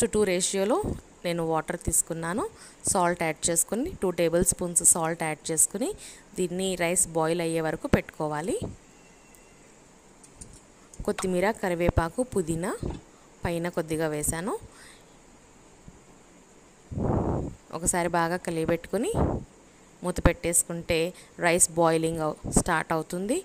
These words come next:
ఈలోపు మనం ఫ్రై పీస్కి కావాల్సిన ఏర్పాటు చూసుకోవచ్చు. సపరేట్గా ప్యాన్ పెట్టుకొని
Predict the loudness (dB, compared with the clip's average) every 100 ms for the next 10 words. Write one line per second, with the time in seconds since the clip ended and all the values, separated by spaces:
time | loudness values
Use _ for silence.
0 | -10 -20 -4 2 6 6 6 2 0 -10
1 | -10 -6 -4 -4 -2 0 0 0 -2 -4
2 | -4 -2 -2 -2 -2 -4 -4 -6 -4 -4
3 | -4 -4 -4 -6 -4 -4 -6 -14 -20 -20
4 | -20 -20 -20 -20 -20 -20 -20 -20 -20 -20
5 | -2 0 4 2 4 2 4 2 2 0
6 | -2 -2 -4 -2